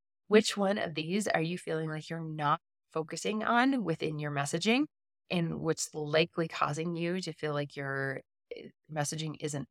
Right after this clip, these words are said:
working, that you're not attracting the right people, that thing, launches aren't going well, and no one's engaging? Like,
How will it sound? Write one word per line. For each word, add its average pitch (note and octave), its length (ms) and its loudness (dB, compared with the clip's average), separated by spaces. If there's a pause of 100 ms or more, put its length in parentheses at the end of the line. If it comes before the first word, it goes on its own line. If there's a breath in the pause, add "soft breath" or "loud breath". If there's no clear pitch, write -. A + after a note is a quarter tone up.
working, - 380 -6 (220)
that D#3+ 100 -10
you're D#3 100 -6
not D#3+ 240 6
attracting D3+ 400 -2
the D3 60 -8
right D3 160 -4
people, C#3 440 -4
that D3+ 180 -2 (600)
thing, D3+ 300 -2 (120)
launches D#3+ 340 4
aren't D#3 160 4
going D3 300 2
well, C3 480 0
and D3 180 -4
no D#3+ 120 2
one's F3 200 2
engaging? C#3+ 420 -6 (280)
Like, D3 220 -14